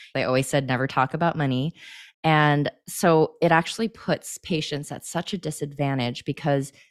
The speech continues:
it's hard to ask, "Hey, after insurance, what's my fee gonna be? What's my bill gonna look like?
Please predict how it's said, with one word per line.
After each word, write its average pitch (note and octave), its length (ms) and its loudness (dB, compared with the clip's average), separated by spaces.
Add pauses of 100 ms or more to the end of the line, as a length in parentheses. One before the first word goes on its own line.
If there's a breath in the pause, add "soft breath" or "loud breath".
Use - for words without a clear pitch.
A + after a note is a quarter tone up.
(140)
it's F3 160 0
hard F3 340 0
to G3+ 160 -6 (140)
ask, C#3 340 0 (100)
"Hey, F#3 380 -4 (800 soft breath)
after F3 300 2
insurance, G#3+ 760 2
what's E3 320 -2
my F#3 120 -4
fee G#3+ 260 -2
gonna F#3 200 2
be? D#3 140 2
What's C#3 240 -2
my E3+ 120 -2
bill G3 240 2
gonna E3+ 200 0
look C#3+ 300 -4
like? C3+ 340 -2